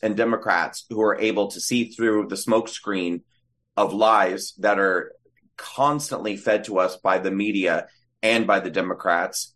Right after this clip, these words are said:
um, and by the ideology of liberalism, that there are people capable of seeing through that, pushing through that, and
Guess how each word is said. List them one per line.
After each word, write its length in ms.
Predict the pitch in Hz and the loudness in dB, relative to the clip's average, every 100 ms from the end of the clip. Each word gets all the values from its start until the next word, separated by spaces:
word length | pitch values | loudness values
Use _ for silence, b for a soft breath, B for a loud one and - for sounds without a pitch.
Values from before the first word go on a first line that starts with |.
| _ _ 95 | _ _ 0
um, 280 | 95 92 - | 2 0 0
and 220 | 107 110 | 0 2
by 100 | 104 | 2
the 220 | 98 95 | 0 0
ideology 640 | 98 101 98 95 101 95 92 | 0 2 2 2 0 -4 -8
of 100 | 78 | -4
liberalism, 720 | 90 - 87 87 87 90 85 _ _ _ _ 110 | -6 -4 -4 -2 -2 -4 -6 _ _ _ _ -2
that 140 | 107 | 2
there 120 | 120 | 4
are 120 | 113 117 | 4 2
people 240 | 131 113 | -6 -6
capable 500 | - 117 113 98 104 | -4 -2 -2 0 0
of 80 | 92 | 0
seeing 340 | - 113 98 | -2 -2 -4
through 260 | 101 117 107 | 0 0 4
that, 300 | 90 - - | 2 2 -2
pushing 400 | 143 135 123 107 | -4 -2 -4 -4
through 200 | 113 98 | -2 2
that, 240 | 92 71 - _ _ _ - | 2 0 -4 _ _ _ -2
and 420 | 107 101 98 98 | 0 2 0 -4